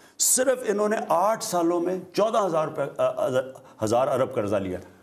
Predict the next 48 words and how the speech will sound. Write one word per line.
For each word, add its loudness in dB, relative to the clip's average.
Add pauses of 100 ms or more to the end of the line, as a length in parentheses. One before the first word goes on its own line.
(260)
हम -10
डूब 2
रहे 2
हैं -8 (120)
क्योंकि 2
हमारे 0
पास -2
पैसे 0
नहीं 2
मुल्क 0
चलाने 0
के -12
लिए। -16 (240)
पैसा 2
क्यों -2
नहीं 0
है? -4 (540)
या 4
वो 0
करप्शन 0
में 2
निकल 0
के -2
बाहर 0
चला -2
जाता 0
है। -4
दुबई 0
में -2 (120)
आठ 0
सौ -4
अरब -2
रुपए -4
की -6
प्रॉपर्टी -4
लिया 0
चार 0
सालों 0
में, -10 (480)
आठ 2
सौ, 0
आठ 0
अरब 0
डॉलर 2
की -12 (280)
चार 2
सालों 0
में -4